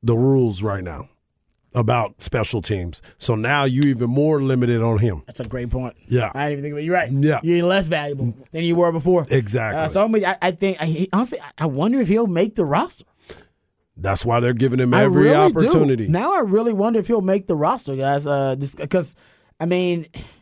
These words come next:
Speaker 2: we gotta go
Speaker 1: That
Speaker 2: look
Speaker 1: was
Speaker 2: at all
Speaker 1: my,
Speaker 2: the D Bs they have, but
Speaker 1: that was my original thought. I didn't know if he was gonna make it through this year, this past season,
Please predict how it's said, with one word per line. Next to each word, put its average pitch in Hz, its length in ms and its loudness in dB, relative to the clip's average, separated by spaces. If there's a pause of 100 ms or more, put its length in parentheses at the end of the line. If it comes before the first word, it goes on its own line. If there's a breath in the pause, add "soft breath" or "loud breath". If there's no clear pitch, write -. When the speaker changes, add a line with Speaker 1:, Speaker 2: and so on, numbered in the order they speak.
Speaker 2:
we 190 120 0
gotta 226 140 2
go 196 60 2
Speaker 1:
That 185 100 4
Speaker 2:
look 190 120 4
Speaker 1:
was 185 80 2
Speaker 2:
at 170 80 2
all 175 180 4
Speaker 1:
my, 143 60 4
Speaker 2:
the - 60 2
D 180 180 0
Bs 147 60 -2
they 143 140 0
have, 131 340 -2
but 123 280 -2
Speaker 1:
that 139 140 2
was 185 160 2
my 170 240 2
original 170 440 0
thought. 240 340 -6 (280)
I 139 120 2
didn't 190 160 0
know 160 160 2
if 180 80 -2
he 196 100 0
was 185 120 -2
gonna 190 200 0
make 196 160 -2
it 196 120 -4
through 208 180 2
this 208 300 2
year, 233 240 -6
this 165 180 0
past 208 320 -4
season, 254 400 -8